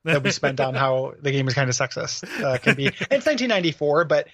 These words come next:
Speaker 1: it's also something that could have been assuaged in translation,
Speaker 2: Mm-hmm.
Speaker 1: and the After Years came out in two thousand eight.
Speaker 2: Yeah.
Speaker 1: And in some ways is actually worse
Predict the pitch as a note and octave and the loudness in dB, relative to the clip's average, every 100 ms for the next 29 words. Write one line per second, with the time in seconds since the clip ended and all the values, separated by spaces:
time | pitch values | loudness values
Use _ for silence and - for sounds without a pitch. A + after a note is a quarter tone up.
0 | - - F#3+ G3 F#3+ G3+ F3+ E3+ D#3 C#3 | -20 -4 -2 2 0 0 -2 -2 -2 -2
1 | D#3 D#3 D3 C#3+ C3 D3 C#3 C3 B2+ B2+ | 0 0 2 0 -2 -2 -2 -2 -4 -2
2 | C3 C#3 C#3+ F3+ F3+ - _ D3 C#3+ D#3 | -2 -2 0 0 -2 -8 _ -8 0 2
3 | D#3 F3 E3+ D#3+ C#3+ - C#3 C3 C#3 C3 | 4 2 2 0 0 0 -4 -4 -2 0
4 | A2+ A#2 A#2+ - _ - - - _ D3 | -2 -4 -12 -18 _ -10 -10 -12 _ 0
5 | C3+ C#3 C#3+ D3+ D#3+ D3 C3 B2+ A#2 C3+ | 0 0 0 0 2 2 0 -2 -4 -6
6 | B2 A2+ - - - | -8 -10 -10 -10 -10